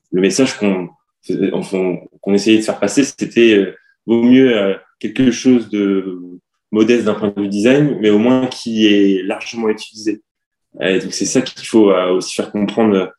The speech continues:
c'est que le, le, il y a aussi un enjeu majeur là, là-dessus. Et puis, sur le, la partie démocratique, ce qui est énorme, enfin, c'est, c'est hyper intéressant, c'est que sur des, euh, il y a plein de choses qui se construisent, hein, que ce soit des budgets participatifs, des financements participatifs.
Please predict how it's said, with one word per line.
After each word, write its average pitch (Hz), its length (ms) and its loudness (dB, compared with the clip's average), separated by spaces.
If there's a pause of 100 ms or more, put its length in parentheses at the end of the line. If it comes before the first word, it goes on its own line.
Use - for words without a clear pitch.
(240)
c'est - 200 -8
que - 160 -2
le, 90 600 2
le, - 220 -2 (180)
il - 80 0
y - 20 4
a 101 140 2
aussi 101 220 -2
un 110 80 2
enjeu 110 380 2
majeur 107 360 0
là, - 220 -2
là-dessus. 147 600 -4 (260)
Et 101 120 0
puis, 123 140 -8
sur 110 280 2
le, 95 380 4
la 92 100 0
partie - 240 -10
démocratique, 110 880 -2 (380)
ce - 160 -8
qui 110 200 4
est 101 280 0 (340)
énorme, 139 360 2
enfin, 107 200 -8
c'est, 85 240 -8 (140)
c'est - 180 -12
hyper 98 300 -2
intéressant, 104 640 -2 (580)
c'est 110 200 -4
que - 80 -16
sur - 260 -2
des, 110 340 4
euh, 85 480 0
il 90 60 -4
y - 20 -6
a - 20 -10
plein 127 120 0
de 131 40 0
choses 156 180 0
qui - 140 -12
se - 120 -12
construisent, 135 320 0
hein, 117 160 2
que 110 60 -8
ce - 120 -6
soit - 200 -4
des 85 120 -4
budgets 101 300 -2
participatifs, 104 760 -4
des 85 200 0
financements 110 440 -4
participatifs. 110 760 -4